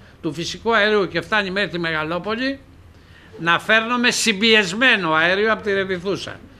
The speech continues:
Και με ποιο τιμολόγιο και με ποιο πρόγραμμα; Λοιπόν, ούτε η Μεσσηνία το δέχεται, ούτε η Λακωνία,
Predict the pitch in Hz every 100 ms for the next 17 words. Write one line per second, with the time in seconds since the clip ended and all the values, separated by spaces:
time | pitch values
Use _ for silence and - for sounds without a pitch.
0 | - - 190 202 - 233 220 185 156 139
1 | 127 101 98 - - 175 175 185 220 202
2 | 214 214 185 139 101 - - - - -
3 | - - - - - - - 151 190 185
4 | 202 220 214 202 - 185 202 190 185 165
5 | 180 175 190 190 233 247 233 - - -
6 | - - 165 175 196 196 202 196 202 214
7 | 240